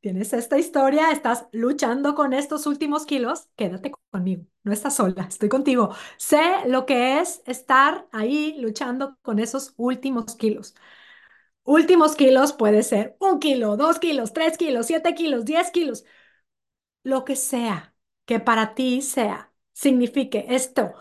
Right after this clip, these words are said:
de estos últimos, estos tan difíciles, estos que no sé por qué siempre batallo, estos que no sé por qué son mi tope, son mi coco,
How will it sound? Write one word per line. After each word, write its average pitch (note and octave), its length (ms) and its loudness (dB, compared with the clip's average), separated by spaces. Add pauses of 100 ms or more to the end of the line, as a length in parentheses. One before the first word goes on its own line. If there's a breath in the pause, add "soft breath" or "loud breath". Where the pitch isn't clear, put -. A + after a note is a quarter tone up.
(260 loud breath)
de A3+ 380 6
estos D4 440 -2
últimos, C#4+ 680 2 (100)
estos D4+ 400 -2
tan E4 260 2
difíciles, D#4 680 2 (280 loud breath)
estos C#4 360 0
que C#4+ 140 4
no D#4 300 4
sé E4 220 0
por D4+ 240 -2
qué E4 120 -2
siempre D4 360 0
batallo, C4 520 0
estos C#4 300 -6
que C#4+ 120 -4
no C#4+ 240 -2
sé D#4+ 160 -2
por D4+ 220 -4
qué D4+ 320 2 (1300 loud breath)
son F4 360 2
mi F4+ 260 0
tope, E4 460 2
son E4 360 2
mi E4+ 280 0
coco, E4+ 540 2